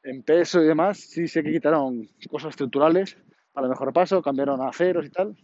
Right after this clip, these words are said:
Y es el mismo Golf, lo único, para mi punto de vista, es un pelín más bonito que el Golf cinco. Pero eso sí, tú los ves uno a otro, es igual. De hecho,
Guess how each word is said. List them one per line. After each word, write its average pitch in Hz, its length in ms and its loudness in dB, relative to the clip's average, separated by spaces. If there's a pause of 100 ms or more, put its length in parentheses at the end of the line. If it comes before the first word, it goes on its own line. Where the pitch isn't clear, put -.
(960)
Y 165 180 2
es - 380 -2 (140)
el 156 180 0
mismo 202 260 2
Golf, 233 280 0 (160)
lo 139 140 -10
único, 165 320 0 (200)
para 143 140 -2
mi 123 40 -4
punto 165 180 -2
de 175 60 4
vista, 208 260 -4 (340)
es 165 300 -8
un 247 200 4
pelín 180 320 0
más 160 160 -2
bonito 170 360 0
que 139 60 -4
el 117 60 -4
Golf 117 200 -4
cinco. 101 280 -14 (840)
Pero 135 200 2 (100)
eso 151 140 -2
sí, 160 260 4 (180)
tú 147 120 2
los 143 160 4
ves 160 280 2
uno 151 180 0
a - 20 4
otro, 180 320 2
es - 100 -10
igual. 139 300 2
De 131 80 -4
hecho, 160 200 0